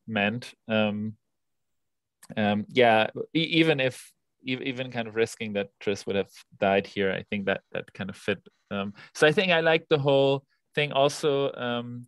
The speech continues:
uh, a star for, um, uh, Saku get, being back in there and this,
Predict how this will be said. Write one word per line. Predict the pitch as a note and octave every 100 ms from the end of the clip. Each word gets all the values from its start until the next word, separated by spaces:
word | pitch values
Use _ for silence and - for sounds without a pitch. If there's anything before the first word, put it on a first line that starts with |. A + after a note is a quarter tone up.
| _ _ _ _ _ _ _ -
uh, | A2+ A2+ A#2+ -
a | -
star | - B2 A#2 A#2+ A#2+ B2
for, | - - A2+ A2+ A2+ A2+ A2+ - -
um, | A2 G#2+ G#2 G#2+ G#2+ A2 _ _ _ _ _ _ _ _ _ _ _ _ - -
uh, | G#2+ G#2+ -
Saku | - A2 - C#3+ C#3+
get, | - G2 A#2+ _ _ _ -
being | B2 B2
back | A#2+ B2
in | B2 B2
there | A#2 A2+ A2+ G#2+
and | A2 G#2+
this, | A2